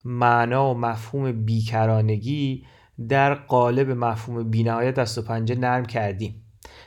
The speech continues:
اما برای تصور همین کتاب این بار بدون محدودیت در کیفیات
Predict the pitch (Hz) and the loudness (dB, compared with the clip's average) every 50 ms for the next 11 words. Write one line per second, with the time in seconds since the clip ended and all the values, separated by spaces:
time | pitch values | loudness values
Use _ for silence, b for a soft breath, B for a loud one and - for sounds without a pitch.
0 | B - 147 160 170 165 160 160 165 165 165 170 151 - 160 151 143 160 170 170 | B -2 0 0 2 2 2 2 2 2 0 -2 -2 -2 -2 -2 0 0 0 0
1 | 143 160 175 175 170 165 160 - - 139 131 - - 135 127 113 113 113 - 131 | 0 0 0 0 0 -2 -4 -2 -2 -4 -2 0 2 2 2 2 0 -4 -4 -2
2 | 131 127 123 127 131 143 143 131 113 110 110 113 113 151 156 147 151 147 143 143 | 0 0 0 2 2 4 4 4 2 0 -4 -4 -2 -2 -2 -2 -2 -2 -2 -2
3 | 139 135 135 127 123 117 110 113 113 - 123 117 110 120 127 135 135 127 - 131 | 0 0 0 0 -2 -2 -6 -8 -8 -8 -6 -6 -2 0 2 2 2 0 0 -2
4 | 117 117 113 110 110 - - 120 117 113 110 110 - - 113 117 123 135 143 151 | -2 -2 -4 -6 -8 -4 -4 -2 -2 -2 -4 -6 -6 -4 -2 0 2 4 2 2
5 | 151 147 - | 0 -2 -8